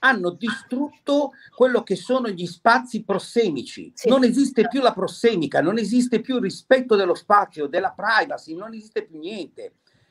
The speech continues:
Speaker 1: Eh, eh, faccio un semplice esempio. Eh, si è parlato, prima l'ho sentito parlare di comitati giudiziari. Io ho combattuto, ho fatto anche parte di comitati giudiziari e ho combattuto contro questo nome.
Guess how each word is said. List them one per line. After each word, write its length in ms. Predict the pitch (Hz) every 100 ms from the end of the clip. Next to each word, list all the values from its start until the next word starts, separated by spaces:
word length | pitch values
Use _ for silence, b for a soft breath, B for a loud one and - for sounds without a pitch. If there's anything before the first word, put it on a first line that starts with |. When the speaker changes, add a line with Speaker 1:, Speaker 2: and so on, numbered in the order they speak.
| _ _
Speaker 1:
Eh, 160 | - 147
eh, 220 | 147 147 180
faccio 300 | 175 247 240
un 100 | 170
semplice 420 | 185 196 151 120
esempio. 580 | 123 135 127 120 117 107 -
Eh, 400 | 127 123 123 147
si 140 | 147
è 60 | 220
parlato, 460 | 226 190 165 127 143
prima 300 | 170 151 135
l'ho 80 |
sentito 420 | 135 156 147 170 147
parlare 380 | 160 143 160
di 80 | 135
comitati 540 | 123 123 117 131 127 120
giudiziari. 920 | 123 110 110 - 95 85 80 80 82 b b b
Io 180 | - 233
ho 180 | 165 143
combattuto, 680 | 165 151 151 - 196 143 110
ho 20 |
fatto 200 | 113 135
anche 220 | 139 143
parte 360 | 127 151 143 127
di 80 | 110
comitati 440 | 113 107 113 -
giudiziari 680 | 98 - - 131 113 95 110
e 60 |
ho 120 | 170 190
combattuto 680 | 208 208 180 - 285 269 139
contro 300 | 135 123 120
questo 260 | 123 -
nome. 440 | 127 127 110 98